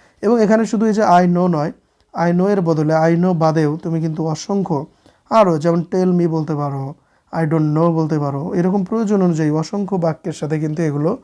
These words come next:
জোড়া লাগানো যাবে। আর বরাবরের মতোই তোমাকে মনে রাখতে হবে যে, আহ, শুধু হবে অর্থে নয়, হয় অর্থেও কিন্তু এগুলো ব্যবহার করা যেতে পারে। এই যেমন ধরো,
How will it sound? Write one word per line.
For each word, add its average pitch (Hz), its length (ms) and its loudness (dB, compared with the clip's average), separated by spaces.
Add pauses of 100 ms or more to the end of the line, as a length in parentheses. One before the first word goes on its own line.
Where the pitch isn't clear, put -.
(440)
জোড়া 160 260 2
লাগানো 147 500 0 (640)
যাবে। 131 420 -2 (440)
আর 165 180 2 (240)
বরাবরের 196 400 4
মতোই 190 320 0
তোমাকে 175 280 -2
মনে 156 240 -2
রাখতে 180 280 -2
হবে 143 240 -2 (480)
যে, 156 180 -4 (600)
আহ, 151 160 -2
শুধু 180 300 0
হবে 170 360 2
অর্থে 185 280 2
নয়, 131 200 -4
হয় 170 260 2
অর্থেও 190 300 2
কিন্তু 175 280 -4
এগুলো 156 260 -2
ব্যবহার 139 320 -4
করা 151 240 -4 (560)
যেতে 170 320 2
পারে। 135 220 -2 (140)
এই 196 60 4
যেমন 180 260 4
ধরো, 165 220 2